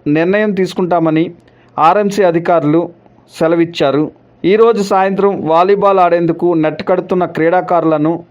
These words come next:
పర్మిషన్ వచ్చిన అనుమతి ఇస్తామని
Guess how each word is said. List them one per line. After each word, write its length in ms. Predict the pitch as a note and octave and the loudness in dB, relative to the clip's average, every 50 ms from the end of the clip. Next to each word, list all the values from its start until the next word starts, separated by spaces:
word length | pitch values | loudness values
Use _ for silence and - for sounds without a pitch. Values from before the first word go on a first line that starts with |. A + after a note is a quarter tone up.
| _ - | _ 0
పర్మిషన్ 460 | D#3+ F3 G3 A3 A#3+ A#3 A#3 B3 A3+ | 0 0 2 0 -2 -2 0 0 0
వచ్చిన 480 | G3+ F#3+ F#3+ G3 - A#3 G#3 G#3 G#3 - - - - _ _ - | 0 0 -2 -2 -4 -2 0 0 0 -2 -4 -10 -20 _ _ -4
అనుమతి 360 | D#3 E3 F3+ G3+ G#3 G3+ G#3 | -2 0 0 -2 -2 0 -2
ఇస్తామని 640 | F3+ E3 - - F#3+ F#3 F#3 F3+ F3+ F3+ F3+ F#3 F#3 | -2 -2 -2 -2 -2 0 0 0 0 0 -2 -2 -4